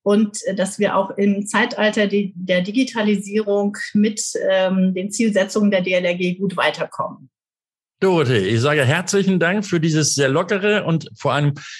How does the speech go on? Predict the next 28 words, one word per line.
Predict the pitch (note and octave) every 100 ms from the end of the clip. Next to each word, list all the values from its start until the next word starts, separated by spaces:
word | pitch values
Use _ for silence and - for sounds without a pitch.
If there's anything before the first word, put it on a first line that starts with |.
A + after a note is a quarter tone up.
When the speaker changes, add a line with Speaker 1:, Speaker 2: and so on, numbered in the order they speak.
| -
Speaker 2:
informative | D#3+ G3+ G3+ E3+ D#3 D#3+ C#3+ C3+
Gespräch. | B2+ - C3+ G3 C#4 - - - - _
Ich | D3+
wünsche | D3+ D3+
dir | C#3+
noch | C#3+ B2+
einen | A#2
schönen | C3+ B2+
Tag, | B2 D3 F3
ein |
schönes | - C3 A#2+ B2
Wochenende | C3 C#3+ B2 C3+ B2+ B2 - - _
und, | C3+ C3+
äh, | C#3+
grüße | A2+ G#3 G3+
vor | - F3+
allen | E3
Dingen | E3
deinen | E3 D#3+
Mann, | C3+ G2
denn | A2 A#2 A#2
wir | B2+
kennen | - B2
uns | A2+ A#2
nun | A2
auch | F2+
schon | - F2
länger. | E2 D2+